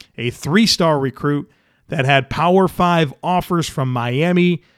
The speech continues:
Notre Dame, and Nebraska, uh, but he chose Houston, and he was part of that recruiting class that included Ed Oliver and quarterback De'Eric King. In twenty sixteen at Houston, he played in two games,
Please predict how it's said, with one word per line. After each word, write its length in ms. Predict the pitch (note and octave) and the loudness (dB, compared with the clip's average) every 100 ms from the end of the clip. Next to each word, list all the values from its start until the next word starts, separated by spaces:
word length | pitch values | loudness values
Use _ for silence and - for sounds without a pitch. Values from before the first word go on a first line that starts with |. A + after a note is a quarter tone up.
| _ - | _ 0
Notre 320 | D#3+ G3+ G3+ | 6 8 8
Dame, 320 | F3+ F#3 F3+ - | 6 2 0 -4
and 260 | F3 A3 | -4 -2
Nebraska, 680 | A3+ E3+ F3+ F#3 - F#3+ F#3+ - _ _ _ - | 0 4 4 2 0 0 -2 -6 _ _ _ -10
uh, 220 | A#2+ A2+ | -6 -6
but 120 | A2+ | -4
he 140 | B2 B2+ | -4 -4
chose 460 | - E3+ F3 E3 - - | 0 2 4 2 -2 0
Houston, 640 | A#3+ - - B2+ C3 C3 _ _ - | 2 2 -4 -10 -10 -14 _ _ -8
and 140 | B2 | -2
he 60 | C3+ | -2
was 120 | B2+ | -2
part 300 | - E3 F3 | -2 2 2
of 60 | |
that 160 | D#3+ D3+ | 2 0
recruiting 560 | D3 - - F#3+ F3 D3 | -2 -4 2 4 4 0
class 400 | D3+ D3+ C#3+ - | -2 -2 -4 -4
that 140 | B2+ | -4
included 640 | B2 - G3+ A#3 F3+ D3+ - | -6 -6 -2 2 2 0 -4
Ed 160 | C#3+ C3 | -6 -2
Oliver 540 | C3 A#3 A#3+ B3+ C4 - _ _ _ | 0 2 2 0 -4 -8 _ _ _
and 320 | D#3 F3 F3 | -2 0 0
quarterback 640 | - E3+ F3+ E3+ D#3 D#3 - | 0 2 4 2 0 -4 -4
De'Eric 520 | D3+ C3+ C3+ C3 - - | -4 -2 0 -2 -8 -6
King. 400 | - E3+ G#2 - _ _ _ _ _ _ - | -2 -2 -4 -14 _ _ _ _ _ _ -10
In 420 | D3 C3+ C3 C3+ | -4 -2 -4 -6
twenty 300 | - F#3+ G#3 | -2 2 2
sixteen 600 | E3 G#3 - F#3+ G3 G3 | 2 -2 -2 2 4 2
at 280 | F#3+ F3 E3+ | 0 -4 -2
Houston, 380 | E3 F#3+ - F3 | -2 -2 0 -2
he 80 | D#3+ | -2
played 260 | C#3 C3+ | -2 -2
in 140 | B2+ A#2+ | -2 -2
two 240 | - A3+ | 2 4
games, 440 | F#3 F#3+ F#3+ F#3+ | 4 2 0 -2